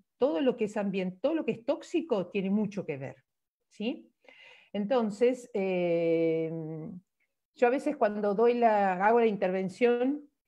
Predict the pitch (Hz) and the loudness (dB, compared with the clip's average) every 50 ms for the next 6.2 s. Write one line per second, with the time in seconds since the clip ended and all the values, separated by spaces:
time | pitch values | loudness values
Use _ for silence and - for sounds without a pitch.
0 | _ _ _ _ _ _ _ - _ - _ _ - - 185 185 190 190 196 190 | _ _ _ _ _ _ _ -20 _ -20 _ _ -2 0 0 0 0 -2 -2 -2
1 | 180 - - 202 190 185 190 190 202 226 247 254 269 269 269 285 - - - _ | -4 -2 -4 -4 -2 -2 -2 0 2 4 4 6 6 4 4 2 0 -4 -14 _
2 | _ _ - - 226 233 240 220 233 240 190 165 165 277 262 254 262 254 - - | _ _ 2 4 4 6 6 4 4 2 -4 0 4 4 6 8 8 6 6 4
3 | 226 269 247 - 262 277 269 311 262 - - 202 190 233 - - 262 285 269 240 | -2 0 4 4 4 4 6 4 4 4 2 0 0 0 2 2 4 6 8 10
4 | 233 240 247 254 226 240 - 254 262 262 269 262 - 240 - - 254 262 262 277 | 10 10 10 8 6 8 6 6 6 6 2 6 6 6 6 6 2 2 4 4
5 | 262 233 220 247 254 247 233 196 190 - - 202 196 202 202 - 185 185 175 202 | 4 4 4 4 2 2 2 0 0 -2 -4 -4 -4 -4 -2 -2 -4 -2 -2 -4
6 | 214 269 339 | -6 -6 -8